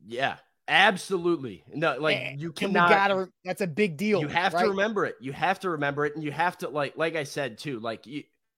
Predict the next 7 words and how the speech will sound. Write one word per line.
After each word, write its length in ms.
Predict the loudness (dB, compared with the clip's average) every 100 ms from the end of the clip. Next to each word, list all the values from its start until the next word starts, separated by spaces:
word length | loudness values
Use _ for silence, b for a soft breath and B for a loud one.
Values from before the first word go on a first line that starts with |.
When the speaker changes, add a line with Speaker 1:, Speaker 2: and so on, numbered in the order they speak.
| _ _ _ _ _
Speaker 1:
you 200 | -10 -6
have 240 | -2 -4 -2
to 100 | -2
remember 360 | 0 0 0
that 140 | 0 0
offensive 500 | 0 -2 -10 -10 -8
line 360 | -6 -4 -6